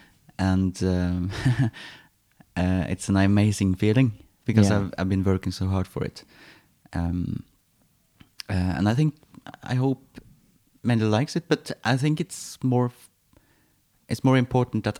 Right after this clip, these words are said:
Speaker 1: I like it.
Speaker 2: Mm.
Speaker 1: And I do. <laughs>
Speaker 2: Yeah,
Speaker 1: I can
Speaker 2: great.
Speaker 1: really stand for it, and that's
Speaker 2: Mm.
Speaker 1: really important to do, to, to, um, be confident, uh, about what you've been doing.
Speaker 2: Mm.
Speaker 1: Now it's out there, and I'm,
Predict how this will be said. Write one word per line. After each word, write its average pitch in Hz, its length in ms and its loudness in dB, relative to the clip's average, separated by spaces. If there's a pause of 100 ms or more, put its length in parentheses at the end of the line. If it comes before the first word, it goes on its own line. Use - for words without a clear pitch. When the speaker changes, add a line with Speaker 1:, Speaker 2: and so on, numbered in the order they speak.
Speaker 1:
I 117 140 0
like 131 280 -4
it. - 240 -18 (200)
Speaker 2:
Mm. 143 360 6 (920)
Speaker 1:
And 110 120 2
I 117 60 4
do. 131 220 4 (200)
<laughs> - 200 -4
Speaker 2:
Yeah, 135 260 4 (120)
Speaker 1:
I - 100 0
can 127 120 4
Speaker 2:
great. 123 100 4
Speaker 1:
really 123 140 6
stand 131 300 0
for 92 140 0
it, 92 160 -4
and 107 100 2
that's 127 380 4
Speaker 2:
Mm. 113 180 -6
Speaker 1:
really 156 260 0
important - 440 -6
to - 100 -6
do, 101 160 -2 (640)
to, 101 380 0 (240)
to, 98 380 -2
um, 104 240 -6 (920)
be 110 80 0
confident, 98 720 -2
uh, 92 300 2
about 90 560 -2
what - 340 -4
you've 92 200 -2
been 92 220 2
doing. 98 380 2 (140)
Speaker 2:
Mm. 127 280 6
Speaker 1:
Now 110 200 4
it's 98 180 0
out 107 220 0
there, 110 260 0 (380)
and 101 160 0
I'm, 98 500 0